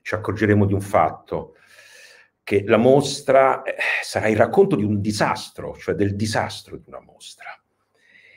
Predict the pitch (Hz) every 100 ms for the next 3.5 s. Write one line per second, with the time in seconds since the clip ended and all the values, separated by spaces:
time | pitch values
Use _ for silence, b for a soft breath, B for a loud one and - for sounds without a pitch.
0 | b b - 120 120 165 147 117 101 -
1 | 101 95 95 - - 120 139 151 147 151
2 | 151 196 151 - 151 127 135 110 82 85
3 | 85 - 73 67